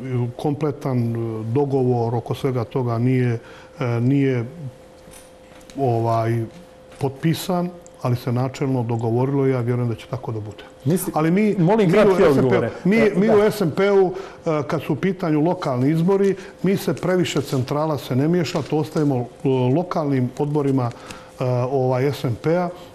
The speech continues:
Speaker 1: da oni odluče, pošto najbolje na terenu znaju s kim mogu i kakav bi rezultat.
Speaker 2: A slažete li se s onim što se dešavalo na terenu, s onom blokadom rada Skupštine opštine?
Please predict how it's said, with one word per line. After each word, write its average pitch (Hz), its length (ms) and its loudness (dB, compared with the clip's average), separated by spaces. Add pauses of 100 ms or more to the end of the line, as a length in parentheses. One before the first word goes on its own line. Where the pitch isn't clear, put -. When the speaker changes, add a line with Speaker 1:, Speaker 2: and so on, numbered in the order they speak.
Speaker 1:
da 131 120 2
oni 165 240 2
odluče, 156 420 0
pošto 127 300 -4
najbolje 156 320 2
na 127 100 0
terenu 135 360 0
znaju 131 240 0
s 123 80 -4
kim 139 240 0
mogu 147 360 2
i 135 80 -4
kakav 139 300 -2
bi 131 100 0
rezultat. 117 480 -2
Speaker 2:
A 98 40 -2
slažete 165 560 4
li 175 80 4
se 175 140 -2
s 151 60 -2
onim 175 160 2
što 165 140 -2
se 170 140 -2
dešavalo 156 480 2
na 127 100 0
terenu, 117 420 -2
s - 120 -8
onom 143 260 0
blokadom 147 640 0
rada 156 280 2
Skupštine 143 480 -2
opštine? 92 400 -6